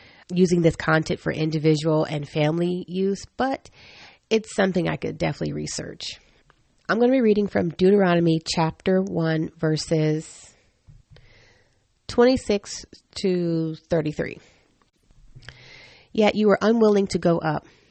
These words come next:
Instead, you rebelled against the command of the Lord your God, and you grumbled in your tents and said,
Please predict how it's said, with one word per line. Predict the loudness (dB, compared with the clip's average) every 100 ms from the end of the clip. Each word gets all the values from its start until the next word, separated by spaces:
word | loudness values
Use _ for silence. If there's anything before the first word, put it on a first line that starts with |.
| _ -6
Instead, | -4 2 2 2
you | 2
rebelled | 2 2 2 2
against | 0 0 -2
the | -4
command | -4 -2 0 0
of | 0
the | 0
Lord | 0 0 -2
your | -6 -6
God, | -6 -6 -10 -10
and | -6
you | -4 -4
grumbled | -2 0 0 4 4 2
in | -2 -6
your | -6
tents | -4 -4 -4 -6 -16 -20 -10
and | -8 -6 -8
said, | -8 -6 -6 -6